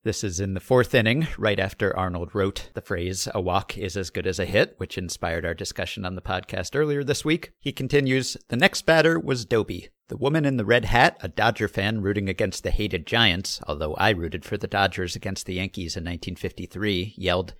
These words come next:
'Hit it where you live, Larry.' I knew that Doby hailed from Paterson, New Jersey, and my calculations were that Paterson was in foul territory almost directly behind the plate.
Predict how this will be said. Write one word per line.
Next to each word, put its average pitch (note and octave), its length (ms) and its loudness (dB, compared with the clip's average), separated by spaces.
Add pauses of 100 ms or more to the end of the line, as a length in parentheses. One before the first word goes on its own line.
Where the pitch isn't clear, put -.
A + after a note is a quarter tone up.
(120)
'Hit D3+ 160 4
it - 80 2
where F3+ 140 10
you E3 120 8
live, D3+ 320 6
Larry.' C#3 420 4 (140)
I F3 140 6
knew A2 220 4
that G2+ 260 -4
Doby A2 340 2
hailed G#2 300 2
from G2 200 -4
Paterson, A#2 500 0
New A#2 120 0
Jersey, D3 560 0
and F2 160 -8
my F#2+ 120 -2
calculations A2 760 2
were C3+ 200 4
that A#2 180 2
Paterson C#3 460 2
was A#2+ 160 0
in G#2+ 100 -2
foul - 260 2
territory G2+ 600 0
almost G2+ 320 -4
directly G2+ 400 -4
behind B2+ 400 -4
the - 80 -4
plate. - 300 -8